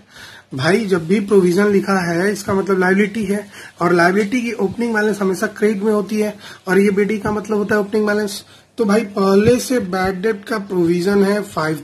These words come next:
थाउजेंड, मैंने यहाँ लिख दिया, कोई दिक्कत नहीं। उसके बाद two balance सीडी मतलब नया वाला closing,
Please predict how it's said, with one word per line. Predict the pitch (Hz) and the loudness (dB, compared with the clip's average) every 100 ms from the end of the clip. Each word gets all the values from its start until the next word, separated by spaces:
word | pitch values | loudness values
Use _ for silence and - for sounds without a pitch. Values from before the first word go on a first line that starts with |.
| - | -6
थाउजेंड, | 156 156 165 | -6 -4 -2
मैंने | 160 180 196 | 0 2 2
यहाँ | 196 | 4
लिख | 196 196 | 2 0
दिया, | 190 196 - _ _ - - - - | -2 -4 -6 _ _ -20 -20 -12 -2
कोई | 180 | 0
दिक्कत | 175 170 180 - | 0 -6 -8 -6
नहीं। | 185 180 _ _ _ _ _ _ - - - - _ | -6 -6 _ _ _ _ _ _ -20 -20 -20 -20 _
उसके | 220 233 - - 262 | -6 -4 -4 0 2
बाद | 254 247 196 | 4 2 0
two | 254 | -2
balance | 247 247 247 | 0 2 0
सीडी | - 220 226 - _ _ _ - | 0 -2 -4 -8 _ _ _ -4
मतलब | 202 214 240 220 | -2 0 0 2
नया | 202 202 214 226 | 4 4 4 2
वाला | 226 226 | 2 0
closing, | 214 - 190 196 196 220 | -2 0 6 6 4 0